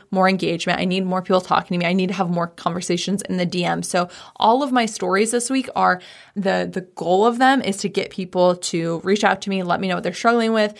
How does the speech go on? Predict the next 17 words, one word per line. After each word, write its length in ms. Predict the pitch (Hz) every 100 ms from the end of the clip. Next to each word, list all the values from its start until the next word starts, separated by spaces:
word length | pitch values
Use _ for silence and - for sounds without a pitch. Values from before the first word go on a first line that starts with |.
| -
connect 480 | - 208 190 170 -
with 220 | 175 175
me, 180 | 170 160
right? 260 | - 175 -
So 120 | 180
that's 320 | 180 196 196
kind 180 | - 190
of, 80 | 190
like, 220 | 170 170
my 180 | 175 175
story 360 | 170 180 180
plan 260 | 180 170 170
for 160 | 175 165
the 120 | 170
week. 260 | 165 160 -
And 200 | 196 190
then 260 | 196 190